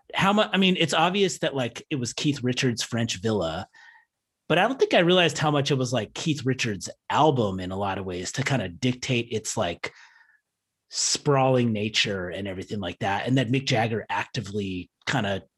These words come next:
wasn't super down with it. And it kinda feels like whatever change Mick Jagger wanted waited until this time. And so you kinda have this, like, Keith Richards gets to,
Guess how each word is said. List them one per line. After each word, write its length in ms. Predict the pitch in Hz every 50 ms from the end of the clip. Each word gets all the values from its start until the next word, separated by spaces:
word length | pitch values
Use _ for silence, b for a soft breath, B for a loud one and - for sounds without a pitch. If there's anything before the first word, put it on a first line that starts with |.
| _ _ _ -
wasn't 400 | 98 117 110 - 110 101 - - _ _ _ _ -
super 260 | - - 135 104 -
down 320 | 98 107 110 156 180 165 127
with 160 | 107 - 110
it. 260 | 92 87 90 - - B B B B B B
And 80 | 135
it 80 | 131 135
kinda 180 | - 175 185
feels 320 | 170 - 180 175 160 139 160
like 360 | 156 143 131 135 - - - _ _ _ _ _ _ _ _ _ _ _ _ _ _ _ _
whatever 280 | - 127 135 147 151 147
change 380 | 143 - 160 151 151 143 127 131
Mick 160 | 147 139 139
Jagger 360 | 143 135 143 160 143 135 127
wanted 440 | 120 120 123 123 127 131 120 113 101
waited 320 | 113 120 123 131 127 113
until 240 | 120 117 117 131 123
this 240 | 110 139 160 139 -
time. 420 | - - 110 101 104 110 120 127
And 160 | 143 127 127
so 100 | - -
you 140 | 139 131 123
kinda 240 | 123 - 135 131 120
have 180 | 120 123 113 110
this, 200 | 123 - - -
like, 300 | 120 110 104 - - - _ _ _ _ _ _ _ _ _ _ -
Keith 240 | - - 127 - 120
Richards 380 | 131 135 - 151 143 135 127
gets 180 | 127 143 143 -
to, 160 | - 139 -